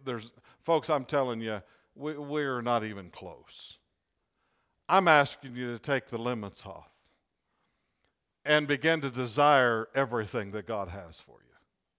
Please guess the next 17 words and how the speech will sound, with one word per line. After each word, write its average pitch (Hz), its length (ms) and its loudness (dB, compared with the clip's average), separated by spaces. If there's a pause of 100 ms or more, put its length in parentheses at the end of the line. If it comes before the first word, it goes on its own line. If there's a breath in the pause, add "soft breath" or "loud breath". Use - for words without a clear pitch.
(760)
Hallelujah. 123 680 -2 (680 soft breath)
Let 165 260 6
him 165 360 0
begin 147 380 0
to 131 200 0 (320 soft breath)
restore 156 760 0
to 131 100 -8
you 147 560 -4 (220)
things 147 540 0
that 123 180 -6
you've 135 160 -6
never 127 500 0
experienced 117 760 -10
before 98 480 -12
in 101 120 -14
your 101 140 -12
life. 90 340 -14